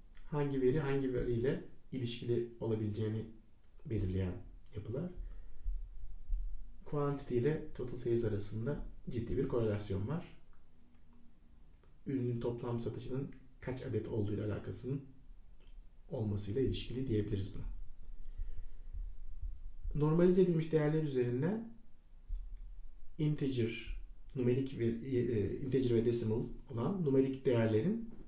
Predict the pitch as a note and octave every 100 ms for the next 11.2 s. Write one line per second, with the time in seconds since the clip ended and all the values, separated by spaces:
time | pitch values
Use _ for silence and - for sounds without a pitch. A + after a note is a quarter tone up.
0 | D3+ C#3 B2+ C3+ C#3 A#2+ G2+ G2 G2 -
1 | G2 - F#2+ G#2 D#3 G3+ - - - -
2 | - - - C#3 C#3 C3+ C#3 C3+ A#2+ G#2+
3 | G#2 C#3+ E3 B2 A#2 A2+ A2 G2+ C#3 -
4 | - - - - - - D3+ C#3 C3+ C#3
5 | C#3 D#3 F#3 F3+ - D3 C#3+ - E3 F#3
6 | C#3 B2 A#2+ D#3+ A#2+ A#2+ A#2 A2+ A2 A2+
7 | A2+ A#2 - - - - - C#3+ F#2 F#2
8 | F3 - - - - - - - - -
9 | - - - - D3+ C3 C3 C3+ C3+ C#3
10 | - - - - D#3+ C#3 C#3 C3 A#2+ C#3
11 | F3